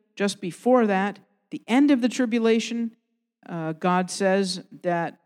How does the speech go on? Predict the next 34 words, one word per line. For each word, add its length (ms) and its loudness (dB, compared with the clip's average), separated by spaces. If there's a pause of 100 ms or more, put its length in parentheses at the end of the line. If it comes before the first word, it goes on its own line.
(220)
the 100 -10
Jewish 320 -2
people 340 -6
will 140 -2
come 320 -8
to 140 -6
repent. 580 -4 (500)
"I 60 2
will 160 2
pour 580 4
on 80 -4
the 160 -4
house 300 0
of 120 -2
David 520 -2
and 120 -10
on 160 -8
the 80 -8
inhabitants 720 -2
of 120 -4
Jerusalem 640 -2 (280)
the 80 -12
Spirit." 480 0
The 60 -14
Holy 260 -2
Spirit's 380 -6
gonna 160 -12
be 120 -4
operating 520 -6
during 180 -8
the 80 -12
tribulation 680 -8
for 400 -4
sure. 420 -4